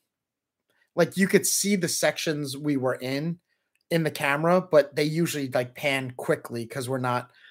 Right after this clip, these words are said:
like, front row. So we're trying to, like, pause it <laughs> and see if we could see ourselves. But it was a lot of fun. The crowd was really nice and good, and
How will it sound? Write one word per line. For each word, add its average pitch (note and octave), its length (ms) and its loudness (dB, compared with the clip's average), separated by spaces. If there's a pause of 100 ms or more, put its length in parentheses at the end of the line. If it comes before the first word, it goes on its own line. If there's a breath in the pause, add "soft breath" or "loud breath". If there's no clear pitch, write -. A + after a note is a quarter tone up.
(120)
like, B2+ 140 -4
front C3 400 -4
row. C3 420 2 (220 soft breath)
So - 120 -4
we're D3 80 2
trying C#3+ 200 -2
to, C#3 60 -4
like, B2 180 -6
pause C3+ 360 2
it C3+ 280 0 (120)
<laughs> - 140 -20
and E3 580 2
see - 120 -2
if D3 80 -4
we C#3+ 100 -2
could C3+ 160 -2
see C3+ 160 -2
ourselves. B2 600 -2 (1700)
But F3+ 80 2
it - 40 6
was G3+ 80 4
a F#3+ 40 4
lot F3+ 160 8
of A3 80 -2
fun. E3+ 240 4
The B2 80 -2
crowd D3 380 4
was C#3+ 240 2
really C3+ 400 0 (360)
nice B2+ 520 -4
and A#2 260 -6
good, B2 280 -2
and C3 320 -8